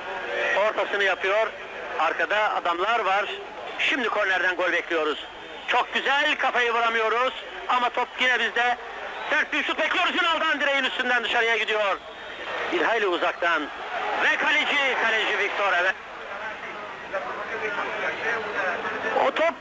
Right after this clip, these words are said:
o top, o top bize gelebilseydi. Nefis bir şut. Abdullah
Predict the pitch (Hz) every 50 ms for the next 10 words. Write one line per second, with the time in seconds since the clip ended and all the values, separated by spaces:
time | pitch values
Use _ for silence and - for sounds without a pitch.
0 | - - - - - 247 233 - - 240 - - - 214 208 220 - 226 226 220
1 | - 220 214 220 214 202 185 202 202 202 202 208 - - 226 220 180 202 208 226
2 | 247 359 339 311 349 349 - 320 320 269 - - 349 415 415 392 - - - -
3 | 330 294 - - - - - - - - - - - - - - - - - -
4 | - - - - - - - - - - - - - - - - - - - -
5 | - - - - - 175 170 - - 180 175 190 202 220